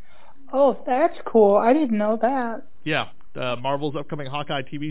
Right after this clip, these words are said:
Speaker 2: show, which is gonna introduce Kate Bishop, that actress from Bumblebee, and Emily Dickinson is gonna play, uh, Hawkeye. Uh, sorry, Hawkeye Kate Bishop. She was
Speaker 1: <laughs>
Speaker 2: also, she was also the voice of Spider-Gwen in Into the Spider-Verse.
Speaker 1: Oh, that's really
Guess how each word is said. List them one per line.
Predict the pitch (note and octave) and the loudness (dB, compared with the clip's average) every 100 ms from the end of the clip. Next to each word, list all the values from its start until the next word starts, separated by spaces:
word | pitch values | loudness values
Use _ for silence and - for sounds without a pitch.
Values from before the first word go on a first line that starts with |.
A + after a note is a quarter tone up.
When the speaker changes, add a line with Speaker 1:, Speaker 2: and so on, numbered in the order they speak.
| - | -6
Speaker 2:
show, | B2+ | -4
which | A#2+ A#2+ | -4 -6
is | B2 | -6
gonna | B2 | -6
introduce | B2 B2+ B2+ B2 | -8 -8 -10 -10
Kate | - C3+ - | -6 -6 -4
Bishop, | C#3+ A2+ G2+ - - - - | -6 -6 -8 -10 -10 -10 -6
that | C3 C3 | -2 0
actress | C#3 C3+ B2+ - | -2 -4 -6 -8
from | - A#2 | -8 -6
Bumblebee, | A#2+ C3 B2 G#2+ G2+ G2+ | -6 -4 -4 -6 -6 -6
and | A2 A2+ G2+ | -8 -8 -8
Emily | B2 A#2+ | -8 -6
Dickinson | A2+ B2+ - A2 | -6 -8 -8 -10
is | G2 A2 | -8 -8
gonna | G2+ | -8
play, | A#2 A2 G#2 | -6 -4 -4
uh, | G#2 G#2 | -6 -6
Hawkeye. | G2+ B2+ A#2+ G#2 - - - - - | -6 -6 -6 -6 -6 -8 -10 -6 -2
Uh, | A2 G2 | -2 -2
sorry, | - A#2 - | -4 -6 -6
Hawkeye | A#2+ D3 C#3 A#2 | -6 -4 -4 -4
Kate | - B2+ - | -4 -4 -2
Bishop. | D3+ - - G3 - D4+ E4 | -2 -2 2 6 6 6 6
She | G3+ | 6
was | C4 C#3+ | 4 6
Speaker 1:
<laughs> | D#4 | 6
Speaker 2:
also, | D#3+ D#3+ D#4+ C#3+ C3 B2 - - | 6 6 4 4 0 -4 -10 -8
she | - | -2
was | E3 | -2
also | C3+ F3 - E3 | 0 0 0 -2
the | |
voice | C3+ D3+ D3 C3+ | 0 -2 -2 -4
of | - | -8
Spider-Gwen | - F3 G3+ D3 A#2+ A2 G#2 | -2 0 2 0 -2 -4 -4
in | G#2+ B2+ B2 A#2+ - | -6 -6 -6 -8 -6
Into | C#3+ C#3 | -6 -6
the | C3 - | -6 -4
Spider-Verse. | D#3 C#3 G#2+ G#2 - - - - - - - - - - - - - - - | -2 -2 -4 -6 -10 -12 -10 -10 -10 -10 -8 -8 -8 -10 -10 -10 -12 -2 8
Speaker 1:
Oh, | F#4 F#4+ C#4 | 10 10 10
that's | C#4+ C#4+ B3+ | 8 8 8
really | D#4 G4 | 10 10